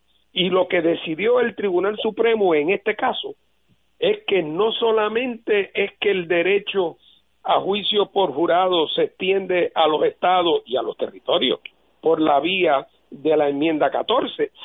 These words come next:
sino que también ese derecho incluye el derecho al, al, al veredicto unánime. Por lo tanto, lo único que ha cambiado es que lo que no se consideraba un derecho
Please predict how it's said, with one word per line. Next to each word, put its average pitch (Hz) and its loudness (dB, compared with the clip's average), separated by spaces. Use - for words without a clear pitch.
sino 180 -2
que 165 -2
también 208 -4
ese 180 0
derecho 208 0
incluye 180 -2
el 160 0
derecho 196 -2
al, 156 0
al, 143 0
al 139 0
veredicto 147 -2
unánime. 147 -2
Por 160 -2
lo 147 0
tanto, 269 -2
lo 147 0
único 226 0
que 240 -2
ha 220 0
cambiado 233 0
es 233 -6
que 196 0
lo 175 2
que 165 -8
no 180 -2
se 220 -2
consideraba 202 0
un 190 -4
derecho 185 0